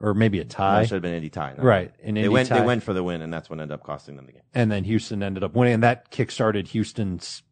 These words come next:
Speaker 1: like, big run here.
Speaker 2: Nine games
Speaker 1: They,
Speaker 2: in a row.
Speaker 1: right, they won nine games in a row. I, I, I'm worried about, to me, the biggest factor is going to be the Colts getting pressure on Deshaun Watson, because that offensive line hasn't looked great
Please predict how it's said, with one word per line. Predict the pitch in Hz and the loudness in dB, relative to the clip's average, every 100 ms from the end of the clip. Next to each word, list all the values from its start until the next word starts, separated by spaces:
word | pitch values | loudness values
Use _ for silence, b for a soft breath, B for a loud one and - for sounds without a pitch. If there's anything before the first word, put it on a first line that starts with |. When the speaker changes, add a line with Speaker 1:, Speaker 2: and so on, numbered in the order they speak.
| _ | _
Speaker 1:
like, | 101 85 _ - | -12 -12 _ -8
big | 107 | -6
run | 90 95 160 190 | -4 2 4 2
here. | 90 | -2
Speaker 2:
Nine | 95 | -4
games | 135 95 | -2 -4
Speaker 1:
They, | 87 | -4
Speaker 2:
in | |
a | 82 | -8
row. | - | 0
Speaker 1:
right, | 131 98 80 | 0 0 -6
they | 90 | -12
won | 92 104 | -8 -6
nine | 101 104 104 | -6 -8 -8
games | 107 95 | -10 -10
in | 101 | -10
a | |
row. | 101 107 - _ _ _ _ _ _ _ _ _ _ _ | -8 -8 -10 _ _ _ _ _ _ _ _ _ _ _
I, | 139 135 - | -6 -6 2
I, | 151 208 - | 6 6 6
I'm | 156 190 170 | 4 6 8
worried | 170 170 165 156 | 8 8 6 4
about, | 117 120 110 117 123 _ | 4 2 2 -2 -14 _
to | 156 | 4
me, | 165 | 6
the | 214 170 | 8 6
biggest | 156 135 - | 6 4 4
factor | 123 113 - 113 | 4 4 2 -2
is | 92 | -2
going | 104 107 | -2 -2
to | |
be | 92 101 101 | -4 -4 -4
the | 104 | -8
Colts | - - 127 127 | -8 0 0 0
getting | - 117 107 | -2 -2 -2
pressure | - 110 - 98 | -2 -2 -2 -4
on | 90 | -8
Deshaun | 87 - 85 | -8 -8 -8
Watson, | 85 80 - - 104 | -10 -14 -16 -20 -14
because | - - | -10 -6
that | 107 107 | 0 4
offensive | 113 123 113 - | 4 4 -2 -4
line | 101 82 | -6 -6
hasn't | 101 104 107 | -8 -10 -8
looked | 104 - | -8 -10
great | 95 92 85 - | -8 -8 -8 -16